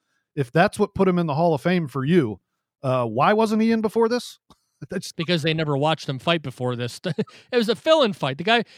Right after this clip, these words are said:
Speaker 2: look, eh, m-, more power to him. The guy stepped in the ring with Nonito Donaire on last minute note, on three days' notice.
Speaker 1: Well,
Speaker 2: You
Speaker 1: he,
Speaker 2: know what I'm
Speaker 1: he was
Speaker 2: saying?
Speaker 1: on the, he was on the card, so he was already in training, so it wasn't like they, they pulled him out of nowhere, so at least he was in sh-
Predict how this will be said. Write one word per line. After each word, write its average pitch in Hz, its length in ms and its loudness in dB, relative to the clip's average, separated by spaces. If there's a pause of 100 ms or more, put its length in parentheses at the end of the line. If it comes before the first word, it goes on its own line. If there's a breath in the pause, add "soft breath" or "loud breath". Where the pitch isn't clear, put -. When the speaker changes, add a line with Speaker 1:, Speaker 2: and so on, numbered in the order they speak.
(100)
Speaker 2:
look, 208 180 2 (240 soft breath)
eh, 254 260 -6
m-, 190 240 -6
more 240 240 6
power 247 360 2
to 277 260 2
him. 151 100 2
The 147 80 -6
guy 196 360 2 (120)
stepped - 300 -4
in 220 80 0
the 202 80 2
ring 208 220 2
with 185 100 0
Nonito 180 460 2
Donaire 170 540 0 (120)
on 165 200 -2
last 180 340 0
minute 190 260 -4
note, 185 220 0
on 156 100 -2
three 214 260 -4
days' 185 320 0
notice. 175 460 2
Speaker 1:
Well, 185 240 8
Speaker 2:
You 180 80 4
Speaker 1:
he, - 0 -
Speaker 2:
know 214 120 4
what 220 80 2
I'm - 40 -
Speaker 1:
he 214 40 2
was 240 80 2
Speaker 2:
saying? 226 180 0
Speaker 1:
on 208 180 6
the, 185 140 0
he 196 120 2
was 196 160 4
on 185 260 4
the 170 80 0
card, 156 500 2 (180)
so 147 220 2
he 170 120 2
was 160 200 0
already 165 420 2
in 160 180 -2
training, 165 460 -2
so 147 140 -2
it 123 80 -6
wasn't 151 300 -4
like 151 160 -4
they, 131 120 -4 (260)
they 123 120 -8
pulled 151 280 -4
him 143 120 -4
out 143 120 0
of 120 100 -4
nowhere, 143 260 0
so 147 180 -4
at 123 60 -10
least 175 240 -6
he 190 60 -6
was 156 140 -6
in 151 120 -4
sh- - 80 -8